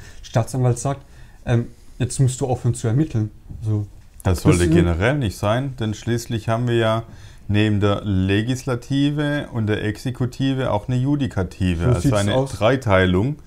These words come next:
Speaker 1: Genau.
Speaker 2: die einen demokratischen Staat ja ein Stück weit ausmacht und die sich gegenseitig nicht unbedingt in die Suppe spucken können dürfen.
Speaker 1: Genau, und deswegen ist es ja auch, äh, so, dass Deutschland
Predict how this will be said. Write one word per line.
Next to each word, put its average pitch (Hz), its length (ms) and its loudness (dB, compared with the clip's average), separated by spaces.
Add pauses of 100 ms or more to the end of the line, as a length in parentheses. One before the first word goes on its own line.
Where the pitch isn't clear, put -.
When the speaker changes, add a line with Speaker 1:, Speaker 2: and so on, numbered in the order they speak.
(140)
Speaker 1:
Genau. 127 240 0
Speaker 2:
die 117 180 0
einen 110 160 -2
demokratischen 104 760 -2
Staat 95 380 -2
ja 123 120 0
ein 117 120 -4
Stück 127 260 -8
weit 120 240 -2
ausmacht 92 580 -2
und 95 340 -4
die 101 100 0
sich 90 240 -2
gegenseitig 120 800 -4 (720)
nicht 101 260 -2
unbedingt 123 440 0
in 120 120 -2
die 123 80 0
Suppe 107 280 0
spucken 90 440 -4
können 87 300 -2
dürfen. 82 380 -4 (680)
Speaker 1:
Genau, 135 360 0
und 131 280 -2 (380)
deswegen 139 600 2 (580)
ist 131 140 -2
es 131 140 -4
ja 135 80 2
auch, 131 260 0 (240)
äh, 120 260 4 (100)
so, 135 360 2
dass 117 300 -4
Deutschland 120 460 -2